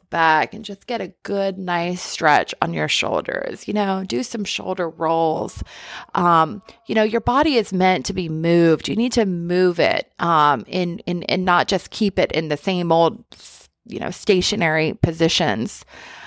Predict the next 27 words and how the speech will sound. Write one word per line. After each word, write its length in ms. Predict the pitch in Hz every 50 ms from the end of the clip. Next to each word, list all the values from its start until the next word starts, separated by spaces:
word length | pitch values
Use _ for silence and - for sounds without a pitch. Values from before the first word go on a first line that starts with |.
| - - _ _
um, 640 | - - 156 147 139 135 127 127 135 147 156 156 151 - _ _ _ _ _ _ _ _ _ _ _ _ _ _ _ _ _ _ _ _ _ _ - - -
that 200 | 190 180 190 190
you're 160 | 180 180 180
in 220 | 175 170 175 175 170
most 260 | 160 160 147 - -
of 80 | 165
the 100 | - 156
day 420 | 147 - 175 185 233 240 170 147 165
and 140 | 165 160 156
most 220 | 156 160 - -
of 80 | 160 -
the 100 | - 151
time. 480 | - - 190 214 226 208 151 110 120
And 140 | 160 165 196
so 80 | - 175
that's 260 | - 175 185 208 -
why 140 | 196 165 156
movement 480 | 160 165 175 196 214 220 208 160 156
is 60 | 160
just 240 | - - 139 139 -
so 300 | - - 165 165 175 185
important. 600 | 170 - - - - 170 160 135 - 131 135 - -
So 140 | - 190
that's 260 | 180 202 196 240 - -
kind 220 | - 247 233 220
of 80 | 185 -
fitness. 640 | - - 180 - - 175 170 165 160 180 - -